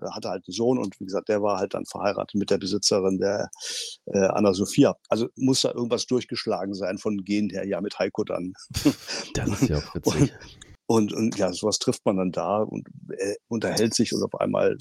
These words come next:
Speaker 1: tauchen dann solche Geschichten auf. Also bei Haikuttern, äh, scheint sowas da irgendwo in den Genen zu sein, äh, dass man ja dann immer wieder auf, auf Menschen trifft. Die, so ganz groß ist die Szene ja auch nicht und irgendwie
Speaker 2: Ja.
Speaker 1: findet man sich zusammen, ja.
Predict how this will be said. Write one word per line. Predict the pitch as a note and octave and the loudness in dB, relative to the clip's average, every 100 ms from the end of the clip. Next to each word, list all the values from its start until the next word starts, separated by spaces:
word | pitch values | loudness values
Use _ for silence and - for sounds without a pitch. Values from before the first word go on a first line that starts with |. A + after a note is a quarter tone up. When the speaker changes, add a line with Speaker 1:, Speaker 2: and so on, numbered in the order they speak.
| - | -6
Speaker 1:
tauchen | - G2 | -4 -2
dann | G#2 | 0
solche | G2 F#2 - | 2 0 0
Geschichten | G2+ - - - | -2 -2 -4 -2
auf. | G#2+ | 2
Also | D3 C#3 | 4 4
bei | C3 | 2
Haikuttern, | B2 C3+ - B2+ A#2+ - | 2 0 0 -2 -2 -4
äh, | - A#2 | -6 -4
scheint | - A2 G#2 | -2 -2 0
sowas | A#2 G2 | 0 -2
da | - A#2 | -2 -2
irgendwo | G#2+ G#2+ G#2+ G#2 G2 - - _ | -2 -2 -4 -4 -6 -10 -20 _
in | A#2 | 0
den | A2 G2 | 2 4
Genen | G#2 A2 | 4 4
zu | G#2+ G#2+ | 0 -4
sein, | F#2+ G2 G#2 G2+ _ - - - - | -4 -2 -2 -4 _ -20 -20 -20 -12
äh, | G#2 | -6
dass | F#2+ F#2+ G#2+ | -4 -4 -2
man | G2 F#2 E2 _ _ _ _ _ - | -2 -2 -6 _ _ _ _ _ -6
ja | G2+ | -2
dann | F#2+ F#2+ | 0 0
immer | G2 A2 G#2 | 2 2 4
wieder | G#2+ G#2 | 4 4
auf, | - G2+ - | 2 -2 -4
auf | A2+ F#2+ - | -4 -4 -4
Menschen | A2 A2 - A#2+ | 0 0 2 0
trifft. | - A#2+ - - | 0 -2 -2 -12
Die, | - - _ _ _ | -14 -16 _ _ _
so | - A2 | -2 0
ganz | G2 G2+ G#2+ | 2 0 -2
groß | - A#2 A#2 | 0 0 0
ist | A2 | -4
die | - | -4
Szene | - - A#2 G#2+ | -2 2 4 4
ja | G#2 | 0
auch | G2+ | -2
nicht | A2 G#2+ - | -4 -4 -4
und | F#2+ F#2 - _ _ _ _ _ _ _ - | -4 -6 -12 _ _ _ _ _ _ _ -6
irgendwie | - A#2+ B2 C3+ C3+ | 4 6 8 6 2
Speaker 2:
Ja. | - - - | -12 -20 0
Speaker 1:
findet | D#3+ A#2 | 2 2
man | G#2+ F2+ | 0 -2
sich | F#2+ | -4
zusammen, | - A2+ G2+ F2 | -4 0 2 0
ja. | F2 | -6